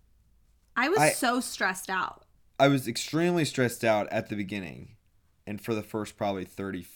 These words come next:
Speaker 2: maybe forty minutes.
Speaker 1: Yeah.
Speaker 2: And then after that, I was just like,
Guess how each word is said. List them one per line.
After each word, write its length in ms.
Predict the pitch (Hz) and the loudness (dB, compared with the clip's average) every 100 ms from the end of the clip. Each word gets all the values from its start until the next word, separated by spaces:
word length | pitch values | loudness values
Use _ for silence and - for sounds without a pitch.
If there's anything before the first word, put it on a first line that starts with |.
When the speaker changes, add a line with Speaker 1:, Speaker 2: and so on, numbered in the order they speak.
| - | -14
Speaker 2:
maybe 220 | 98 87 | -12 -12
forty 320 | - 92 85 73 | -12 -10 -10 -10
minutes. 380 | 67 57 - - | -12 -16 -18 -10
Speaker 1:
Yeah. 320 | 220 202 - - 240 _ _ - | -6 -6 -6 -10 -16 _ _ -8
Speaker 2:
And 120 | 110 | 0
then 140 | 135 135 | 0 0
after 400 | 110 127 - 110 | 0 -2 -2 -2
that, 300 | 107 107 - | 0 0 -2
I 60 | |
was 140 | 101 104 | -8 -10
just 240 | 104 - | -12 -10
like, 380 | 98 87 - | -8 -8 -10